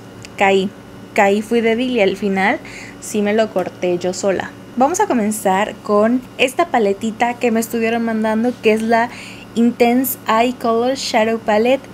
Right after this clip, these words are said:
en el número cero treinta. Esta es una paleta de ojos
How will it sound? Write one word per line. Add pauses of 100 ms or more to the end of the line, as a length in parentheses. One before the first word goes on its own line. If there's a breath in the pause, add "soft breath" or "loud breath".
(140)
en
el
número
cero (100)
treinta. (400 loud breath)
Esta
es
una
paleta
de
ojos